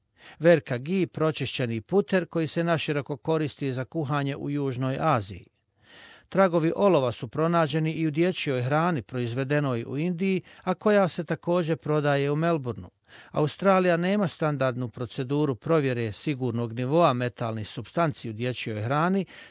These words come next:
tako da u kompaniji Nestle kažu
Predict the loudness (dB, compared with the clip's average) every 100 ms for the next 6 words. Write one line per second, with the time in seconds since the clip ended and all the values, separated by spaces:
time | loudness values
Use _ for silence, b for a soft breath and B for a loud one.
0 | _ 0 2 0 2 2 2 -4 0 0
1 | 2 0 0 0 0 -2 -6 0 2 2
2 | 4 2